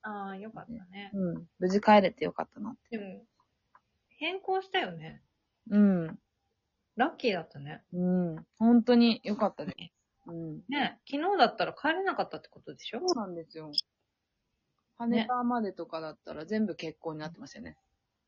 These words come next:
Speaker 1: うん。
Speaker 2: うん。でもなんかそんだけ影響があるんだと思いましたね。
Speaker 1: ね、こんなたった、
Speaker 2: うんうん。
Speaker 1: こんだけ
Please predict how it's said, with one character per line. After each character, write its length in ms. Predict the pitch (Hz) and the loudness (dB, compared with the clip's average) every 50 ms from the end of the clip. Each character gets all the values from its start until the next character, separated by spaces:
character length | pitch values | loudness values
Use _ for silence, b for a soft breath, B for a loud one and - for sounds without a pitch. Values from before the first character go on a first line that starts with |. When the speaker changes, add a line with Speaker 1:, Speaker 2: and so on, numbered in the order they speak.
| - 170 165 165 160 156 147 147 143 143 147 _ _ _ - | -14 -12 -12 -12 -14 -14 -16 -20 -20 -20 -20 _ _ _ -10
Speaker 1:
う 40 | 190 | -6
ん。 220 | 185 180 175 170 160 | -4 -4 -4 -4 -6
Speaker 2:
う 0 | 156 | -8
ん。 60 | 156 - | -4 4
で 120 | 190 233 247 | 8 10 10
も 120 | 214 190 | 10 10
な 120 | 202 208 | 10 8
ん 20 | 196 | 8
か 100 | - 185 | 6 2
そ 140 | - - 208 | 0 4 6
ん 260 | 277 370 440 453 453 | 6 8 8 8 8
だ 120 | 466 440 | 8 10
け 100 | 427 427 | 10 8
影 340 | 427 415 381 359 370 381 359 | 8 8 8 6 6 6 8
響 160 | - 381 370 | 8 8 12
が 100 | 339 359 | 12 12
あ 60 | 349 | 12
る 80 | 339 320 | 12 12
ん 40 | 240 | 12
だ 100 | 196 170 | 10 10
と 80 | - | 8
思 80 | 165 170 | 4 2
い 40 | 165 | 2
ま 100 | 170 170 | 2 2
し 40 | - | 0
た 80 | 160 | -2
ね。 160 | - 160 - - _ _ _ _ _ _ _ _ _ _ _ _ _ _ _ _ - | -4 -6 -8 -10 _ _ _ _ _ _ _ _ _ _ _ _ _ _ _ _ -6
Speaker 1:
ね、 320 | 220 247 277 294 294 277 285 | -2 -2 0 0 -2 -4 -4
こ 120 | - 262 | -6 -6
ん 80 | 302 311 | -4 -4
な 100 | 320 311 | -2 -2
た 60 | 190 | 0
っ 120 | 190 277 | 0 0
た、 60 | - 175 | 0 -2
Speaker 2:
う 40 | |
ん 40 | 175 | -2
う 20 | 302 | -2
ん。 180 | 294 285 - - - _ _ _ _ _ | -2 -2 -4 -8 -14 _ _ _ _ _
Speaker 1:
こ 100 | 254 269 | -6 -4
ん 80 | 277 294 | -2 -2
だ 100 | 302 294 | -2 -4
け 400 | 302 269 269 262 262 247 - | -4 -4 -4 -2 -2 -4 -6